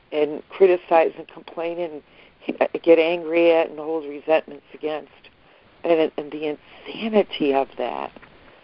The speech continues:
that an image can judge an image,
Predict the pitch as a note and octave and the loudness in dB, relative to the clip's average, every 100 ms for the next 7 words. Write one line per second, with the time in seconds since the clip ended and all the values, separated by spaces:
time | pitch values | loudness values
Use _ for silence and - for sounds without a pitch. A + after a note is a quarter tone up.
0 | _ _ _ _ _ _ - D#3+ D#3+ - | _ _ _ _ _ _ 4 4 4 2
1 | G3 G#3 A3 - - D#3 C3+ D#3 E3 D#3+ | 2 2 0 -6 -16 -6 2 2 2 -4
2 | D#3 - D#3 E3+ A3+ C4 - - - | -10 -10 -10 -8 -10 -10 -16 -20 -20